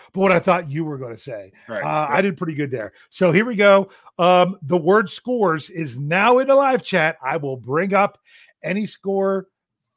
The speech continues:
Speaker 1: for the last couple
Speaker 2: Mm-hmm.
Speaker 1: minutes that I can. Oh, people were ready for him. Cree, first one, thirty-one to nine. Oh, wait, he
Speaker 2: Uh,
Speaker 1: wasn't
Speaker 2: he
Speaker 1: the
Speaker 2: was
Speaker 1: first
Speaker 2: not.
Speaker 1: one.
Speaker 2: Brad was
Speaker 1: Brad was a,
Speaker 2: first.
Speaker 1: was ahead of him.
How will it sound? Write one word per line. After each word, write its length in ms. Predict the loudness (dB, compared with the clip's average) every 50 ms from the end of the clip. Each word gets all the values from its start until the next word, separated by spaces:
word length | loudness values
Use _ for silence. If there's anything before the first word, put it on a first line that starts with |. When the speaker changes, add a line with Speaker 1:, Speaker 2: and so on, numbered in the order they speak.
| _ _ _
Speaker 1:
for 120 | -4 -2 0
the 100 | 0 0
last 300 | 0 0 0 -2 -2 -2
couple 220 | -4 -4 -2 -4
Speaker 2:
Mm-hmm. 60 | -4
Speaker 1:
minutes 280 | -2 -2 -2 -4 -4 -4
that 120 | -2 -2 -2
I 80 | -2
can. 360 | 0 0 2 4 4 4 2 0 -6 -4 2
Oh, 180 | 6 6 6
people 300 | 6 6 2 2 2 2
were 80 | 2 4
ready 200 | 4 6 4 4
for 160 | 2 0 -4
him. 100 | -4 -4
Cree, 440 | -6 -6 -4 -2 0 0 -2 -4 -8 _ _ _ _ _ _
first 300 | -2 0 0 0 0 -2
one, 320 | -4 -2 0 0 -2 -2 -4
thirty-one 440 | -4 -2 -2 0 0 0 0 -2 -2
to 40 | -2
nine. 420 | -2 -2 -2 -2 -2 -4 -6 -10 -16 _ _ _ _ _ _ _ -2
Oh, 200 | 2 2 2 2 2
wait, 160 | 2 2 2
he 80 | 4
Speaker 2:
Uh, 40 | 4
Speaker 1:
wasn't 140 | 4 4 4
Speaker 2:
he 40 | 4
Speaker 1:
the 40 | 4
Speaker 2:
was 120 | 4 4
Speaker 1:
first 120 | 2 4 4
Speaker 2:
not. 320 | 4 6 6 4 2 -2
Speaker 1:
one. 120 | -10 -20 -6 _
Speaker 2:
Brad 300 | 0 2 4 4 4 4
was 80 | 4 6
Speaker 1:
Brad 240 | 6 6 6 6 4
was 140 | 4 2
a, 80 | 2 0
Speaker 2:
first. 120 | -2 -6 -16 -14 -10
Speaker 1:
was 180 | -8 -8 -8
ahead 220 | -6 -4 -2 -2 -2
of 140 | -2 -2 -4
him. 180 | -8 -12 -14